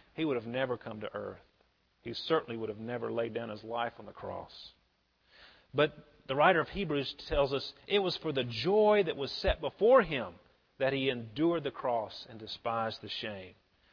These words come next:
The joy of saving poor lost children from their sins, from unquenchable fire of hell that he mentions later in the, in the passage.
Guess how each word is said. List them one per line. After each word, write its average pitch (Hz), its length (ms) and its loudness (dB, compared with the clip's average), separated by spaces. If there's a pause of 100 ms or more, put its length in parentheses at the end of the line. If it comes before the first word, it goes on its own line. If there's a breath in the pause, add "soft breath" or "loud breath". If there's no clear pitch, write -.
(100)
The 147 60 -8
joy 240 360 10
of 165 80 -4
saving 190 600 0 (720 soft breath)
poor 190 380 4
lost 165 540 2
children 110 400 -4 (300)
from 127 160 -10
their 113 140 0
sins, 101 760 -10
from 127 220 -8
unquenchable 170 800 0 (120)
fire 147 400 6
of 143 100 2 (180)
hell 127 380 0 (420 soft breath)
that 117 100 -6
he 113 100 -4
mentions 110 640 -10 (140)
later 107 260 0
in 104 80 -8
the, 101 100 -12 (220)
in 104 60 -14
the 104 80 -12
passage. 110 640 -6